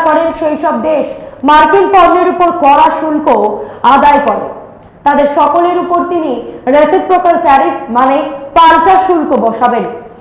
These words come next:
এর ছ দিনের মাথায় ছাব্বিশে জানুয়ারি তিনি কানাডা এবং মেক্সিকো এই দুই প্রতিবেশী দেশের উপর পঁচিশ শতাংশ আমদানি শুল্ক আরোপ করেন। দোসরা এপ্রিল আমেরিকার স্বাধীনতা লিবারেশন ডেতে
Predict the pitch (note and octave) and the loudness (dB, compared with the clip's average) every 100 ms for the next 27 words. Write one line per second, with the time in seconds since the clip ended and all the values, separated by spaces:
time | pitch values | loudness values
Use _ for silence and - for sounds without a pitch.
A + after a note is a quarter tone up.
0 | - D4 E4+ E4+ E4+ E4 F#4+ F#4+ G4 F#4 | -4 2 2 2 2 4 2 2 2 2
1 | F#4 F#4 F#4 E4+ F4 E4+ D4+ D#4+ D#4 E4 | 2 0 0 0 -2 -4 -4 -4 -4 -4
2 | E4+ E4+ D#4 D#4 D#4 C#4+ D#4 E4 D#4+ C4+ | -4 -4 -6 -4 0 0 0 0 -2 -2
3 | B3 A#3 - D4+ - G3 - - - - | -4 -4 -6 -6 -4 -4 -6 -16 -18 -2
4 | D#4 F#4+ - G4 G4 F#4+ F4+ F#4 F#4 - | 2 2 2 2 2 2 2 0 0 0
5 | F#4 C4+ - E4+ E4 - A#3+ - - - | -2 -2 -6 -6 -6 -2 -2 -4 -10 -16
6 | - D#4+ D#4+ F4 - D#4+ D4 D4 - C#4 | -2 0 2 0 0 -2 -2 -2 0 0
7 | C4 B3+ C4 C4 C#4 A#3+ B3 - G3 - | 2 -2 -4 -4 -8 -4 -2 -2 -4 -8
8 | G#3+ G#3 F#3+ - - - - - C4 D#4 | -8 -6 -8 -14 -20 -20 -20 -4 -2 0
9 | E4+ E4+ E4+ E4+ F4 D4+ D4 D#4+ - - | 2 2 0 -2 0 0 0 -2 -4 -2
10 | D4 C4+ D#4+ E4+ F4 D#4 B3 D4 D4 D#4 | -2 -2 -2 -2 -2 0 -2 -6 -6 -6
11 | B3 C4 C#4 C#4 G#3+ G#3 | -4 -2 -2 -4 -4 -6